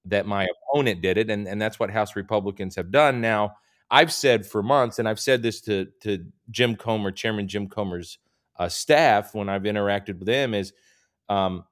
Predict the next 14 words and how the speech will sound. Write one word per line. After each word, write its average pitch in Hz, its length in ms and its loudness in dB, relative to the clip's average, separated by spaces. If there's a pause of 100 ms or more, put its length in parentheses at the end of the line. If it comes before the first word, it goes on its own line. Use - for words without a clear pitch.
you 131 160 -6
guys 143 280 6
have 120 160 -8
put 165 160 2
a 123 60 4
lot 123 240 4
of 95 180 -4
dots 135 400 0
on 113 180 0
the 98 60 -2
wall, 98 720 2 (480)
and 107 120 -2
fair 147 200 6
enough, 117 480 0